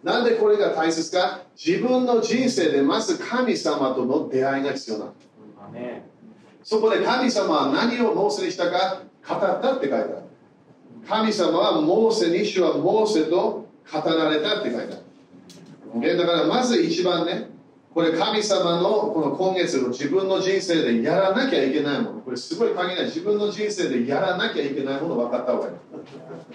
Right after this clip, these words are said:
Speaker 1: い。よく言うけど、か-、よくね、神様は全ての場所にいるのはいるわけ。全てを知ってるから。でも神様は全ての場所に現れない。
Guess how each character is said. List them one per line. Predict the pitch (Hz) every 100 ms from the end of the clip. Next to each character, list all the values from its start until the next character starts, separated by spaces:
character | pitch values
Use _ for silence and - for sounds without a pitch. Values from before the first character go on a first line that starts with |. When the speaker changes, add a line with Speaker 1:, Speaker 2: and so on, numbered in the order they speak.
| 165 170 175 170 - - - - - -
Speaker 1:
い。 | 311
よ | 453
く | 214
言 | 220
う |
け | -
ど、 | -
か-、 | - 180
よ | 233
く | 196
ね、 | 180 -
神 | 214 254 -
様 | - 160 156
は | 175 - - -
全 | - 269 311 277
て | 247
の | 226 190
場 | 226 -
所 | 202
に | 160 151 240
い |
る | 339 370
の | 381
は | 381 -
い | 151
る | 170
わ | -
け。 | - - - - - - - - - - - - - - - 127 - - - - - -
全 | - - 269 262 269
て | 269
を | 226
知 | - -
っ |
て | 160
る | 131
か | 113
ら。 | - - - - _ - - -
で | 233
も | 220
神 | - 262 311 330
様 | 175 180 170
は |
全 | - 220 233 226
て | 220
の | 196
場 | 156
所 | 147 180
に |
現 | 170 131 127
れ | 127
な |
い。 | 117